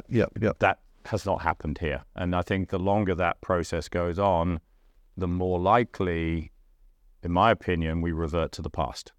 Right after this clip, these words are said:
Speaker 2: and everything will go back to where it was, because the, the current, uh, infrastructure will find it, it's inoperable.
Speaker 1: It's, it's that, yeah, it's that, that, tra-, that tra-, transition is, is, it needs to be quick in Africa.
Speaker 2: Yes.
Speaker 1: And typically they are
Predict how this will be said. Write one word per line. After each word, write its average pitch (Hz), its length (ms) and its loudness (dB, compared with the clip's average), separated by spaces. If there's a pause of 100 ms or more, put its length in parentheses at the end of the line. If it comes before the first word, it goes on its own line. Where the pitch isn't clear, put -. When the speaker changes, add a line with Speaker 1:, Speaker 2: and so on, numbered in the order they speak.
(440)
Speaker 2:
and 85 100 0
everything 82 300 0
will 76 80 -2
go 78 160 0
back 78 200 -2
to - 120 -10
where 76 200 0
it - 100 -10
was, 73 260 -4
because 80 320 -6
the, 82 160 -6 (640)
the - 80 -4
current, 107 540 2 (760)
uh, 82 340 0
infrastructure 85 680 -4
will 80 140 -2
find 78 340 -2
it, - 200 -10
it's - 200 -4
inoperable. 85 540 -2
Speaker 1:
It's, 151 260 -2
it's 196 200 2
that, 156 140 4
yeah, 143 180 6
it's 127 160 2
that, 147 160 2
that, 151 180 4
tra-, - 160 -2
that 135 180 2
tra-, - 180 0
transition 156 480 0
is, 131 280 0
is, 113 340 -2 (180)
it 135 120 -4
needs 127 140 0
to - 40 -20
be 123 60 0
quick - 460 -6
in 123 100 -2
Africa. 101 180 6
Speaker 2:
Yes. 131 60 2
Speaker 1:
And 120 100 0
typically 131 460 2
they 117 160 2
are 113 260 2